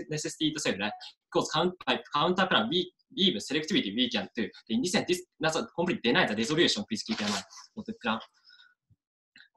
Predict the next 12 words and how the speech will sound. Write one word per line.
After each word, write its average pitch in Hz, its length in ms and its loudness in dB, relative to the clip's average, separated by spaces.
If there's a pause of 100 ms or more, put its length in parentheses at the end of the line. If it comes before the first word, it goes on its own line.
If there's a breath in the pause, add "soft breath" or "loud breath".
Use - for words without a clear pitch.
Okay, 147 260 2
as 131 200 4
for 143 180 2
plan 175 300 6
argumentation, 185 680 4
on 147 100 2
this 196 160 0
point, 120 220 0
they 151 140 6
extend 135 360 0
the 139 180 4
flat - 260 2